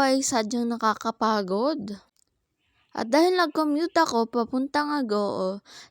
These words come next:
tapos papuntang Rosario. So, ayan, nandito na tayo sa school. Yan nga yung mga time na pauwi na ako,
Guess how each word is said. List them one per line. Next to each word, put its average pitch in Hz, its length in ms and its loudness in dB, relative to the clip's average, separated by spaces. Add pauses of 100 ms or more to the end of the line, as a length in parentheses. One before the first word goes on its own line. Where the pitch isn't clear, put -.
(100)
tapos 226 320 0
papuntang 226 720 -4
Rosario. 196 720 -2 (400)
So, 277 400 4
ayan, 262 400 2
nandito 226 400 -4
na 233 160 -4
tayo 226 240 -2
sa 254 160 -4
school. 277 880 0 (3750)
Yan 330 240 -4
nga 392 160 2
yung 359 160 -2
mga 302 240 -2
time 240 320 -2
na - 0 -
pauwi 220 480 -2
na 196 160 -2
ako, 220 240 -6